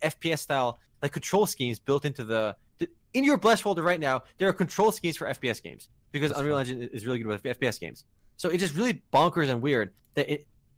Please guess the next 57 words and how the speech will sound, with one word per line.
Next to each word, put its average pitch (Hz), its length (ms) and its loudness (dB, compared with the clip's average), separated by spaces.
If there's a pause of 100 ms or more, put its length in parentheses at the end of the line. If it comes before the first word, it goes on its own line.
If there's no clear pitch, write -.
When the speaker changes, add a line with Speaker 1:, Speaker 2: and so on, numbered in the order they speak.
Speaker 1:
it 220 180 2
all 277 100 8
makes 262 200 4
sense 214 180 0
now 147 100 2
why 143 140 4
the 139 80 2
game 135 180 -2
runs 127 140 -2
so 113 80 -4
poorly. 95 320 -8 (400)
You 147 80 0
have 143 80 0
seventy-two 214 300 -4
thousand 175 240 2
files. 110 340 0
They 143 80 -2
have 139 80 -2
no 190 140 -4
idea 208 100 0
what 170 80 -2
they're 151 80 -2
doing 139 160 0
with 127 80 -2
optimizations. 104 760 -4 (340)
They 151 80 0
have 165 80 0
no 220 60 8
idea 226 100 8
what 180 40 2
they're 185 80 0
doing 180 140 4
with - 0 -
the 147 60 0
game 143 180 2
design 123 240 0
as 104 140 -4
well 123 160 4
because 107 340 -6
how 127 80 -2
many 113 240 -2 (300)
crazy 165 260 2
patches 135 320 -2
we've 120 140 -4
had 113 260 0 (300)
basically 147 280 2
nerfing 139 200 2
everyone 127 220 0
by 113 60 0
seventy 120 280 0
percent. 147 400 0 (240)
There's 131 140 0
another 139 140 4
patch 131 220 0
this 139 180 -4
week 143 140 -2
where 110 300 0